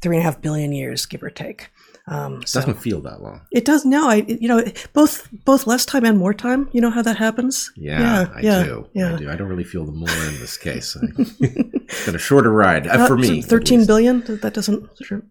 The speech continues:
Speaker 1: ring any bells for you? Thirteen billion
Speaker 2: A lot
Speaker 1: years?
Speaker 2: of that was kinda inanimate, you know?
Speaker 1: Yeah, it
Speaker 2: Yeah.
Speaker 1: was. It was. It was. Okay, so, um, <clears throat> unfortunately, um, Odyssey was, uh, glitching out on us, so we're just on YouTube at the moment. Uh, we will, of course,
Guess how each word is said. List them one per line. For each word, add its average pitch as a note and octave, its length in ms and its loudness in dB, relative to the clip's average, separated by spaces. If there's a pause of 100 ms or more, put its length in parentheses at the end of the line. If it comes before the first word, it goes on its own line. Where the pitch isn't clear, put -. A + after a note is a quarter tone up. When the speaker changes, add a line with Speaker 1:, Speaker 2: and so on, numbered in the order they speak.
Speaker 1:
ring F#3+ 200 -2
any F#3+ 100 0
bells F#3+ 260 -4
for - 100 -8
you? F#3+ 120 -4
Thirteen G3 280 -4
billion F#3 220 -2
Speaker 2:
A G3 40 0
lot C3+ 80 -2
Speaker 1:
years? G3+ 120 -2
Speaker 2:
of B2+ 60 0
that G2+ 100 0
was D#2+ 140 -8
kinda F#2+ 340 -4
inanimate, E2+ 480 -4
you - 100 -8
know? E2+ 60 0
Speaker 1:
Yeah, D3 320 -2
it C#3+ 60 -10
Speaker 2:
Yeah. D3+ 120 -4
Speaker 1:
was. - 200 -8
It - 100 -18
was. - 220 -16
It - 40 -20
was. A2 200 -12 (680)
Okay, A#3 280 4
so, A#3 340 8
um, G#3+ 360 8
<clears throat> - 420 0
unfortunately, A#3+ 640 8
um, G3+ 380 4
Odyssey G#3 400 6
was, F3 320 4
uh, F3+ 280 4
glitching F#3 320 2
out F3+ 80 4
on F3 120 4
us, E3+ 180 0
so E3+ 140 2
we're E3 100 0
just F3+ 320 2
on F#3 80 2
YouTube E3+ 400 0
at D#3+ 120 -2
the D#3+ 60 -2
moment. D#3+ 440 -2
Uh, D3+ 220 -4
we E3+ 200 2
will, E3+ 380 6
of F3+ 140 0
course, E3+ 460 2